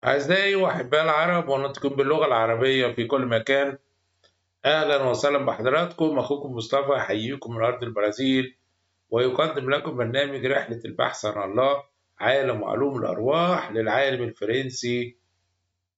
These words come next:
ألان كارديك. آه، في الحلقة اللي فاتت أنا ابتديت أتكلم عن،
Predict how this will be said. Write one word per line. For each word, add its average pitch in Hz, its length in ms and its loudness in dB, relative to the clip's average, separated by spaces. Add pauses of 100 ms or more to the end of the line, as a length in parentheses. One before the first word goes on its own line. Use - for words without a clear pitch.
(120)
ألان 135 280 4
كارديك. 101 520 0 (1400)
آه، 147 640 2
في - 100 0
الحلقة 226 320 2
اللي 226 180 2
فاتت 226 400 0
أنا 175 180 2
ابتديت 175 440 0
أتكلم 180 520 -2
عن، 160 500 0